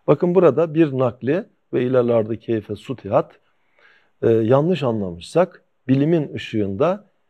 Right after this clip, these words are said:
bilimin söylediğini esas alarak tevil etmiş oluyoruz.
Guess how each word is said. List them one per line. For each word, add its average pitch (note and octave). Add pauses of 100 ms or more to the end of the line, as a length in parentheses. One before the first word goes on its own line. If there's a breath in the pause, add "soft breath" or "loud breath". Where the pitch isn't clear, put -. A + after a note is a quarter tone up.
(260)
bilimin C#3
söylediğini A#2+ (140)
esas C#3
alarak G#2 (220)
tevil C3+
etmiş A2+
oluyoruz. G2